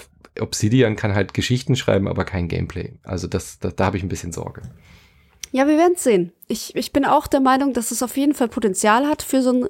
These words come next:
Speaker 2: richtigen Sleeper-Hit, sag ich mal. Ähm, aber wie es sich im Endeffekt anfühlt und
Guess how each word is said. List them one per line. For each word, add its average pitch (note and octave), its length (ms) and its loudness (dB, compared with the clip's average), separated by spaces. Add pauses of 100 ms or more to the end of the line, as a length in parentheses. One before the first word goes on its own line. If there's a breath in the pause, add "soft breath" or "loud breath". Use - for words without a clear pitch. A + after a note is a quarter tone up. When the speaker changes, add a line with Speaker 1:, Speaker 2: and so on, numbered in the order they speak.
(140)
Speaker 2:
richtigen A#3+ 520 0 (220 loud breath)
Sleeper-Hit, C4+ 800 2 (380 loud breath)
sag C4+ 260 2
ich C#4 140 -2
mal. C#4 240 0 (520 loud breath)
Ähm, A3+ 460 2 (340)
aber A3 280 2
wie A#3 140 2
es B3+ 60 0
sich A3+ 200 -4
im G#3 80 0
Endeffekt G#3+ 480 0
anfühlt A3+ 760 2
und F#3+ 420 -4